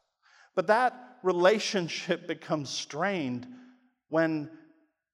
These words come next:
we don't communicate with him often, or when we're constantly trying to take his job,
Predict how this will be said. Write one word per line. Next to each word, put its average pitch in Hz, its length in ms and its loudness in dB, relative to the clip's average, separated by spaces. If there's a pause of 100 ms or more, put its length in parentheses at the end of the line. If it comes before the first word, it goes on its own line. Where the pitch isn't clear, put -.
(880)
we 151 160 -2
don't 156 340 0 (440)
communicate 147 640 -4
with 107 160 -20
him 117 180 -12
often, 110 460 -12 (1040)
or 147 140 0
when 165 240 0
we're 160 160 2
constantly 165 960 -4 (320)
trying 160 340 2
to 139 80 0
take 156 320 0
his 143 280 -4
job, 120 480 0